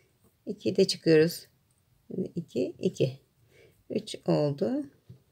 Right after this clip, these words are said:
Dört. Beş. Altı tane zincir çekiyorum. İki, üç, dört, beş, altı tane. Hemen başını bir kere dolayıp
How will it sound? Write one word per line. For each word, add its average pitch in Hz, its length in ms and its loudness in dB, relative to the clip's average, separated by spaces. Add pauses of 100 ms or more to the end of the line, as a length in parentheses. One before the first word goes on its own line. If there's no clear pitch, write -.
(1700)
Dört. 180 480 0 (2250)
Beş. - 380 4 (640)
Altı 277 280 0
tane 202 280 4
zincir 202 340 2
çekiyorum. 175 540 4
İki, 180 440 -6
üç, - 500 -6
dört, 185 420 -6 (140)
beş, 208 400 -6 (400)
altı 170 320 2
tane. 143 320 2 (600)
Hemen 226 380 6
başını 208 340 6
bir 233 180 0
kere 190 220 8
dolayıp 214 360 8